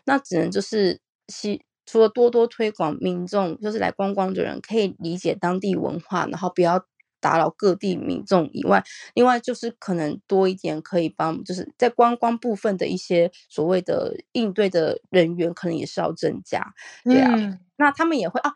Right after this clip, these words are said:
Speaker 1: 那还有一个就是，因为其实像是威尼斯，呃，他们就举例，专家举例说，像是威尼斯，他们可能就是嗯，会收取，如果你要来威尼斯玩，就要收取五欧元。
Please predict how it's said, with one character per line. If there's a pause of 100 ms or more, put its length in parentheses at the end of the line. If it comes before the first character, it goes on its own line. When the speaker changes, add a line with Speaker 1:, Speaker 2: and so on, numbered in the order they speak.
(240)
Speaker 1:
那
还
有
一
个
就
是，
因
为
其
实
像
是
威
尼
斯，
呃，
他
们
就
举
例，
专
家
举
例
说，
像
是
威
尼
斯，
他
们
可
能
就
是 (400)
嗯，
会
收
取，
如
果
你
要
来
威
尼
斯
玩，
就
要
收
取
五
欧
元。